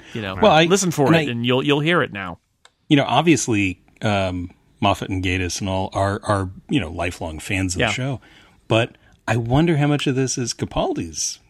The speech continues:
Speaker 2: fandom too, 'cause, I mean, he is a, you know, I mean, there, there's talk that he's sort of standing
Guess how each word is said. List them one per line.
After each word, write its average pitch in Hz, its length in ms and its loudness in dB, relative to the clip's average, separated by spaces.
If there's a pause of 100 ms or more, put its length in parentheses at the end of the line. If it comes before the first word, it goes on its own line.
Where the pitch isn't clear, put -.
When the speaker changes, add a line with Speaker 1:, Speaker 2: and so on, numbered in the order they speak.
(120)
Speaker 2:
fandom 98 520 -2
too, 156 260 0
'cause, 92 180 -4
I 98 40 -4
mean, 101 140 0
he 123 160 4
is 104 640 -2
a, 98 160 -6 (140)
you 104 100 -4
know, 95 160 0
I 107 60 -2
mean, 107 240 2
there, 104 240 0
there's 87 320 -4
talk 87 340 -6
that 90 140 -2
he's 107 320 2
sort 117 200 4
of 101 120 2
standing 113 760 2